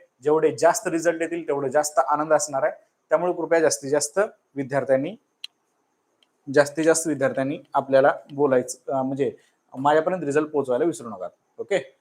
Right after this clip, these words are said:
मध्येच कुठं जर रिझल्टचा, आ, बरेचसे ऑब्स्टॅकल तयार झालेत. ओके, माझ्यापर्यंत येईपर्यंत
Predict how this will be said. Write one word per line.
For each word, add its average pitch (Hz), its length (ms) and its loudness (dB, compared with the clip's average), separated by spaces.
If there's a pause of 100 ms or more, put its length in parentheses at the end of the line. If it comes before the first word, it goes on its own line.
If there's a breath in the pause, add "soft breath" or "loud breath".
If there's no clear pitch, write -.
(360)
मध्येच 170 340 4
कुठं 185 220 0
जर 180 120 4
रिझल्टचा, 170 760 4 (140)
आ, 139 360 4
बरेचसे 156 300 0
ऑब्स्टॅकल 170 480 2
तयार 160 180 6
झालेत. 143 240 0 (340 soft breath)
ओके, 139 180 -2
माझ्यापर्यंत 160 540 4
येईपर्यंत 170 320 0